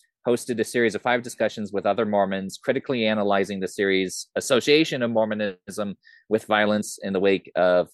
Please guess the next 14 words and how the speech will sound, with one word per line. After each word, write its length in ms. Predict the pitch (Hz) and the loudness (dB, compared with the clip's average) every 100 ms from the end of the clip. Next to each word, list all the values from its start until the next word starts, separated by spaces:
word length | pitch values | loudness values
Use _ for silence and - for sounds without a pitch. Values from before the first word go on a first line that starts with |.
| _ | _
nine 240 | 101 107 101 | -6 -2 0
eleven 500 | 101 135 139 127 131 - | 2 2 2 -4 -8 -6
and 320 | 104 104 98 | -2 -2 -2
a 160 | 98 98 | -2 0
national 380 | 104 107 - 107 | 0 -2 -4 -8
security 420 | 110 - 98 95 | -6 0 2 2
state 400 | - - 98 - - | -2 0 0 0 0
profiling 640 | 104 98 98 92 90 92 | 0 2 2 0 -2 -4
Muslims 720 | 104 117 117 117 110 107 - 95 | -2 -2 0 -2 -4 -6 -8 -6
and 160 | 95 | -2
other 280 | 92 101 104 | 0 2 2
religiously 560 | 95 95 87 - 95 90 | 2 0 -2 -6 -4 -2
affiliated 680 | - 87 85 82 80 78 - - | -2 -2 0 0 -2 -6 -10 -10
individuals. 640 | 98 104 156 113 71 - | -4 0 0 -2 -4 -10